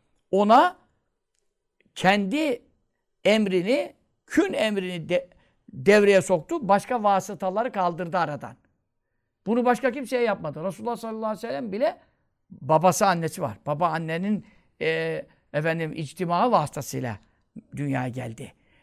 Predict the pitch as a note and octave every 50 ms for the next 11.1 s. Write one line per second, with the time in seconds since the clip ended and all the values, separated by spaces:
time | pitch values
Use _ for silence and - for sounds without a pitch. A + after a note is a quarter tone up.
0 | _ _ _ _ _ _ - _ _ - C#3+ C3+ - E4+ F4+ G4+ D#4+ A#3 C4 B3+
1 | G#3 - B3 A3 G#3+ G#3+ G#3 - - G3+ G3 G3 F#3 F#3 F3+ F3+ F3 D3+ C3 -
2 | _ _ _ _ _ _ _ - F3 A#3+ B3+ A#3 F#3+ F#3+ B3+ - - - - -
3 | _ _ _ _ _ - C#4+ F3+ F#3+ A#3 D#4+ - - C#4+ C#4+ C#4+ A#3 B3+ A#3 G3+
4 | F#3+ F3+ E3 D#3 D3+ C#3+ B2 C3+ C#3 B2+ A#2 G#2 - - _ _ _ _ _ _
5 | _ _ _ - C3+ C#3 - F#3+ G3+ F3+ F3+ F3 - F#3 F3 E3+ E3 D#3+ D3+ C3
6 | F#3+ G#3+ A#3+ G#3 F3 E3 D#3+ D#3 C3+ D#3+ D#3+ D#3+ C#3+ C#3 C3 - - D3 C#3+ D3
7 | C#3+ C#3+ D3 - C3+ - B3+ A3+ A3+ G#3+ F#3 D3 D3 D#3+ - D3+ D3 - - D3
8 | - - - _ _ _ - G3 G#3 A3 G#3+ G3 F#3+ F#3 F3 F#3+ G3 G3 - -
9 | G3 G3 G3+ A#3+ A#3+ - F#3 F3+ G3 B3 - C4 G#3+ F#3+ F3 G3 F#3+ G3 G3 F#3
10 | E3 E3+ F3 F3+ F#3 F#3 F#3 F3+ E3+ E3+ D3 C#3+ A#2 C#3 C3+ B2 - - - -
11 | -